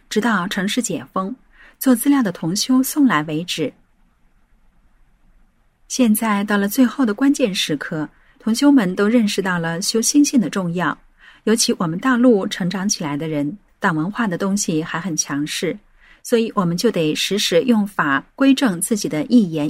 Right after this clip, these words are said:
一行，尽快肃清党文化的流毒。拿我自己来说，性格内向、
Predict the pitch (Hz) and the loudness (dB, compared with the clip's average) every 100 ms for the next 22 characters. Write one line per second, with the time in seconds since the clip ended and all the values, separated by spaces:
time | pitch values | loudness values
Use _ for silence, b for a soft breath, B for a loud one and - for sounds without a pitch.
0 | 240 190 - 165 151 - b b b b | 0 0 -2 -2 -2 -2 b b b b
1 | - 175 - 240 - 254 202 262 254 294 | -2 -2 0 -2 -2 -4 0 4 4 4
2 | - 147 135 - 220 170 151 143 170 151 | -4 -4 -4 -4 -6 -4 -4 -4 -4 -4
3 | 131 208 _ _ _ _ _ _ _ _ | -6 -8 _ _ _ _ _ _ _ _
4 | _ _ _ _ _ - 196 165 - 202 | _ _ _ _ _ -2 -2 -2 -6 -6
5 | 165 139 151 190 175 - _ _ _ - | -6 -6 -6 -4 -4 -6 _ _ _ -6
6 | - 208 190 220 240 180 - 151 147 | -2 -2 0 0 0 -2 -4 -4 -4